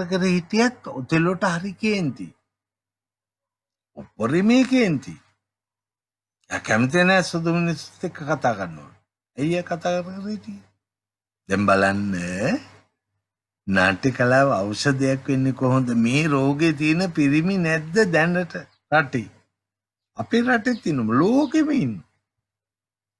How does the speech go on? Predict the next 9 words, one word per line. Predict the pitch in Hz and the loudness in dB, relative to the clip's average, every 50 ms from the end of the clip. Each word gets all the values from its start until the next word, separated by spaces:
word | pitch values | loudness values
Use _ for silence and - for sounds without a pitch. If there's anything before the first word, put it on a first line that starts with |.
| _ _ _ _ _ _ _ _ _ _ - | _ _ _ _ _ _ _ _ _ _ 0
විවාහපත් | 107 117 131 139 139 147 - 170 170 165 - - | 2 4 6 6 6 6 6 4 2 2 0 -4
වීමෙන් | - 180 180 185 190 190 175 | -6 -4 -2 -2 -2 -4 -2
පසුවත් | 165 156 - 165 - - 180 190 202 190 - - | 0 0 0 0 -2 0 0 0 0 0 -2 -4
ඉන්නවා. | 160 151 143 139 156 190 196 | -2 -2 0 0 0 0 -2
පෙළක් | 175 180 160 151 165 165 160 | -2 0 2 2 2 2 0
වෙලාවට | - 165 156 151 143 139 147 151 151 185 175 | -2 0 2 4 4 4 2 0 -2 -4 -2
විවාහ | 151 143 139 143 143 143 147 143 | -2 0 2 4 4 4 4 2
වෙන්නට | 143 156 160 156 156 165 151 165 151 117 - | 2 0 -2 -4 -6 -6 -6 -6 -6 -6 -4
පෙර | - 127 127 156 175 | 0 2 4 4 4